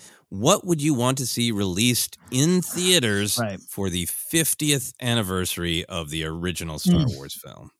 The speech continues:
Speaker 2: Um, I, I, I think here's, here's, it's, it's a gamified answer. Put them in theaters as they are now.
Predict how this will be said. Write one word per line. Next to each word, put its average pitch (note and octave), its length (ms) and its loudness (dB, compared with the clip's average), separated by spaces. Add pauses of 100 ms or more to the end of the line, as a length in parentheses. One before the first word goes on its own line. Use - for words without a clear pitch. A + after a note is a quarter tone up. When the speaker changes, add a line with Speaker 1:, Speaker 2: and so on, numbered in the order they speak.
(460)
Speaker 2:
Um, E3+ 460 2 (840)
I, F3+ 200 2
I, F3 220 2
I E3 140 4
think F#3+ 340 2
here's, D#3+ 220 4
here's, D3+ 200 4
it's, - 200 -4
it's E3 160 -6
a D3+ 60 -2
gamified B2+ 540 2
answer. A2 360 2 (100)
Put F#3+ 200 0
them A3 140 2
in G3 100 4
theaters C#3 460 4
as A#2 140 0
they A#2 160 0
are A2 220 0
now. F#2+ 400 -4